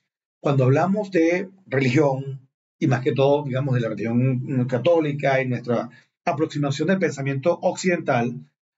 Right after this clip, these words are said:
a veces hemos tenido esas tensiones muy, muy graves, bueno, las guerras de las religiones, etcétera, pero también respecto de la idea de derecho, de legislación.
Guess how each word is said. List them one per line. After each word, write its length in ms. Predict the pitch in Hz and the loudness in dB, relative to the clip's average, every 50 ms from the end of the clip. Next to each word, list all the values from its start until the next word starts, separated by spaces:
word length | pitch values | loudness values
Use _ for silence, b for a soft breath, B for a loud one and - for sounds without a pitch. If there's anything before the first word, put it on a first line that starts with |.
| _ _ - | _ _ -4
a 100 | - 156 | -2 -2
veces 260 | 165 175 - 220 214 | -2 -2 -2 0 2
hemos 160 | 208 208 196 190 | 2 2 2 2
tenido 240 | 175 147 151 165 | 2 2 2 2
esas 280 | 165 175 190 - - - | 2 0 -2 -4 -4 -2
tensiones 1000 | - 156 151 147 143 - - - 190 180 151 135 131 - - - - - - _ _ _ _ - | -2 -2 -2 -2 -4 -4 -2 0 2 2 2 0 -2 -6 -12 -16 -18 -20 -20 _ _ _ _ -2
muy, 300 | 143 139 143 156 185 190 | 0 2 4 4 4 2
muy 160 | 170 160 160 | 2 2 2
graves, 400 | 151 151 127 110 110 - 160 143 | 2 0 -2 -2 -2 -2 -2 -2
bueno, 160 | 117 143 139 | -2 -2 -2
las 140 | 117 104 95 | -4 -4 -4
guerras 240 | 98 101 101 117 127 | -4 -2 -2 0 0
de 80 | 139 139 | 0 0
las 140 | 127 - | -2 -4
religiones, 540 | - 101 95 - 120 151 165 165 147 139 131 127 | -6 -10 -6 0 2 2 2 2 0 -2 -4 -4
etcétera, 420 | - - 160 135 160 165 - - _ _ _ _ _ _ _ _ | -2 0 0 0 0 -2 -4 -6 _ _ _ _ _ _ _ _
pero 220 | - 170 156 160 - | 0 0 0 0 0
también 640 | 147 147 151 170 196 226 233 240 - - - - _ | -2 -2 0 0 2 2 2 0 -2 -4 -6 -10 _
respecto 460 | - 147 143 143 - 151 139 143 147 143 | -2 0 0 2 2 0 0 0 2 2
de 120 | 139 135 | 2 2
la 100 | 131 131 | 2 2
idea 440 | 139 151 165 202 196 170 143 123 120 | 2 2 4 4 4 2 2 -2 -4
de 280 | - - - 135 127 120 | -6 -4 -2 0 2 2
derecho, 540 | 117 120 117 127 131 120 104 - - - 98 | 2 2 2 2 2 0 0 -4 -8 -10 -10
de 100 | 107 120 | -8 -6
legislación. 600 | 113 107 107 110 - - 131 117 101 - - - | -6 -6 -6 -8 -6 -4 -2 -2 -2 -4 -8 -14